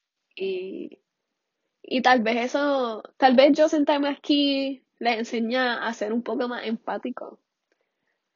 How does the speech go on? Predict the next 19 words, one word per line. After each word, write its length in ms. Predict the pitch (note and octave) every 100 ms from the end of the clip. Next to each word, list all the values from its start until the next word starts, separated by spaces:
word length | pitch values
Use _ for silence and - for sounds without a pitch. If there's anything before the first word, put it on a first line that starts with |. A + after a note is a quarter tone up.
| _ -
Porque 300 | B3 A3 G3
tal 160 | G3
vez 100 | G3
a 120 | A#3
mí 120 | C4+ C4+
no 120 | C4+
me 120 | C4
pasó 320 | B3+ A#3 A#3
nada 260 | A#3 G#3+ G3+
grave, 360 | F#3+ G#3 C4 B3
pero 200 | G#3+ G3
ustedes 380 | - F#3 F#3+ A#3
nunca 280 | D4 D4 A3
saben 300 | G#3+ G#3 G3+
qué 80 |
están 240 | G3+ G3 G#3
pasando 340 | G3+ G#3 G#3+
las 140 | - -
personas 560 | F3 - F#3+ F#3+ G#3+